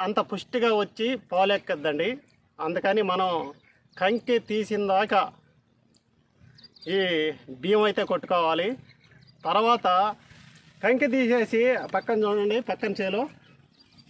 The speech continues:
పట్ట దిశ, బిర్రు పట్ట దిశ అనమాట. ఇదేనండి పట్లండి. పట్ల దిశలో మనం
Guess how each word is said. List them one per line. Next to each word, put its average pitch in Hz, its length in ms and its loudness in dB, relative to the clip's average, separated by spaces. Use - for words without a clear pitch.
పట్ట 233 300 8
దిశ, 220 140 8
బిర్రు 214 240 10
పట్ట 226 120 10
దిశ 175 200 4
అనమాట. 143 260 4
ఇదేనండి 170 360 6
పట్లండి. 180 460 6
పట్ల 196 280 10
దిశలో 247 300 10
మనం 226 160 12